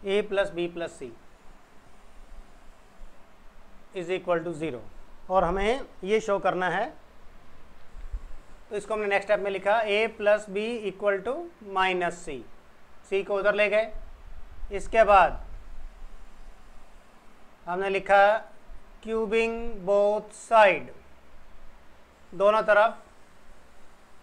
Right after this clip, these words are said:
क्यूब कर दिया हमने। इसका क्यूब करेंगे तो आएगा ए क्यूब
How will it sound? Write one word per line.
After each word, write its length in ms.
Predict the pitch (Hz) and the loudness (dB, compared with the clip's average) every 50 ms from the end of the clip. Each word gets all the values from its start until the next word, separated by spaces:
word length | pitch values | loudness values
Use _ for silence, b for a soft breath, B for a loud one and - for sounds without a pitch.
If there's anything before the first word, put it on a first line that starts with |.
| - - - - - - - - - - - - - - - - - - - - - - - - - - - | -20 -20 -20 -20 -20 -20 -20 -18 -18 -16 -16 -16 -16 -16 -16 -18 -18 -16 -16 -16 -18 -18 -18 -18 -16 -12 -6
क्यूब 220 | 202 214 214 208 208 | -2 -2 -2 0 4
कर 140 | 220 208 190 | 2 2 4
दिया 240 | 196 214 214 214 | 4 4 4 4
हमने। 260 | 208 208 214 226 240 254 - - - - - - - - - - - - - - - - - - - - - - - - - - - - - - - - - - - - - - - - - - - - - - - - - - - - - - - - - | 4 2 -2 -4 -6 -8 -12 -14 -14 -16 -18 -20 -20 -20 -20 -20 -20 -20 -20 -18 -18 -18 -18 -16 -18 -18 -16 -14 -16 -14 -14 -14 -14 -12 -12 -12 -12 -12 -14 -14 -14 -14 -12 -10 -10 -10 -10 -14 -14 -16 -16 -16 -18 -18 -18 -18 -18 -18 -18 -18 -16 -14 -12
इसका 220 | 185 - - 220 208 | -8 0 2 2 2
क्यूब 240 | 220 233 220 214 | 2 0 -2 0
करेंगे 480 | 190 220 208 208 208 214 214 220 220 233 254 254 - - - - - | 2 4 4 4 4 4 4 4 4 2 0 -4 -10 -12 -12 -10 -4
तो 100 | 196 190 | 2 4
आएगा 360 | 185 190 190 185 190 196 208 226 247 - - - - - - - - - - - - - - - - - - - - - 175 | 4 4 4 4 4 4 4 2 0 -8 -14 -18 -18 -14 -12 -10 -8 -8 -8 -8 -10 -16 -16 -16 -12 -10 -10 -10 -8 -4 -2
ए 140 | 185 202 196 196 | 0 0 0 -2
क्यूब 480 | 220 214 208 208 208 202 208 226 214 | -2 -2 -2 -2 -2 -4 -8 -12 -16